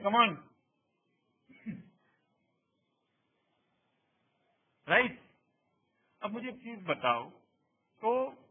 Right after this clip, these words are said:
कमाने के लिए आपके पास साढ़े तीन सौ रुपए है, गंवाने के लिए डेढ़ सौ रुपए, almost आप कह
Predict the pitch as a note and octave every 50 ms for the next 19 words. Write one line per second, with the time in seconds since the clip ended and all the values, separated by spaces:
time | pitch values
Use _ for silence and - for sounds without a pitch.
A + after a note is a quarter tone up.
0 | _ _ _ _ - - F3 F3 F#3+ A3 B3 C4 C4 B3+ B3 B3 B3+ B3+ B3 A3+
1 | G#3 - - A3 G#3+ - G#3+ G#3+ G#3 G#3 G3 D#3+ E3 F#3+ F#3 G#3 G3+ F#3+ F3+ G#3
2 | G3 E3+ D#3 D3 D3+ D3+ D#3+ F3+ - - - _ - - D3+ D#3 F3 G3 G#3 A3
3 | G#3+ G#3 G#3 G#3 G3+ E3 D#3+ D#3 D#3 D#3 - F#3 F3 E3 C#3 C#3+ C#3 D3 D#3+ F3+
4 | F#3+ G#3+ A#3+ B3+ A3+ A#3+ - - - _ _ - G3 G3+ G3 - G3 G3